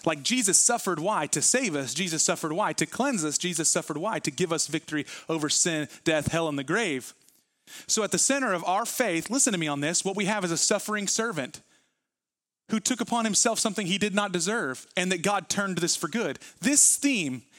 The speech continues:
is thousands of years old. It's older than the human body of Jesus, this theme. That's crazy to think about, isn't it? It's not older than Jesus because Jesus is eternal. But before Jesus was born, this theme of a suffering servant being the actual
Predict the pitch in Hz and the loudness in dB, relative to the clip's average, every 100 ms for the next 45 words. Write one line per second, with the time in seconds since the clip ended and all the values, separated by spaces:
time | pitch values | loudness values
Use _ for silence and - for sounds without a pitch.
0 | - 202 - - - - 226 240 226 196 | -2 0 0 -4 -6 -2 0 0 -2 -2
1 | 170 170 151 143 120 - 220 - 220 262 | 0 0 0 -2 -4 -2 -2 0 -2 -2
2 | 285 311 247 202 175 202 190 165 156 151 | 0 0 0 -2 -2 -2 0 2 2 0
3 | 135 131 120 113 - - - 139 160 - | -2 -4 -4 -4 -6 -8 -8 -2 0 0
4 | 143 117 110 _ _ _ _ _ _ _ | -2 -6 -8 _ _ _ _ _ _ _
5 | _ _ - 151 - 175 156 143 139 117 | _ _ -4 -4 -2 -2 0 -2 -4 -4
6 | 113 123 151 - - - 185 170 175 156 | -4 -4 -6 -12 -20 -4 -2 0 -2 -4
7 | 151 160 165 160 143 127 147 143 139 139 | -2 -2 -2 -4 -6 -4 -4 -2 -2 -2
8 | - 156 - 123 202 - - - _ _ | -4 -8 -8 -10 -8 -6 -6 -8 _ _
9 | _ _ - - 330 240 277 269 233 220 | _ _ -6 -2 0 0 0 2 0 -2
10 | 175 170 160 151 226 - 180 170 165 151 | -2 -2 -2 0 2 2 0 0 0 0
11 | 143 - - 240 240 240 233 - - - | 2 4 4 2 -2 -4 -6 -8 -8 0
12 | - 220 170 143 - - - 143 139 240 | 0 2 0 -2 -6 -16 -18 -6 0 2
13 | 196 160 151 - - - 190 196 208 - | 2 0 -4 -12 -18 -6 -2 -2 -2 -4
14 | 208 160 | -2 -6